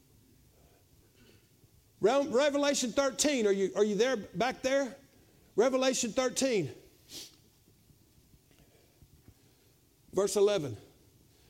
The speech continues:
"And I beheld another beast coming up out of the earth, and he had two horns like a lamb, and he spake as a dragon." There's only one prophet in the Bible that's presented as a lamb.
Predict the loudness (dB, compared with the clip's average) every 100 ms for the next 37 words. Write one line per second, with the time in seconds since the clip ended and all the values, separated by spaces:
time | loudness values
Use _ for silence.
0 | _ _ _ -4 0 0 0 0 0 0
1 | 0 0 0 -2 -2 -2 -2 -2 0 2
2 | 0 0 -2 0 2 0 0 0 0 0
3 | 0 0 -2 0 0 0 0 0 -2 -2
4 | -2 0 0 0 0 -2 -4 -8 -12 -20
5 | _ _ _ _ _ _ _ 0 2 2
6 | 2 2 2 2 0 -2 -8 -8 -2 -2
7 | -2 -4 -6 -10 -20 -4 0 2 0 0
8 | 0 0 -2 -4 -10 -20 -20 -6 0 0
9 | 2 2 4 2 2 0 2 0 0 -2
10 | -4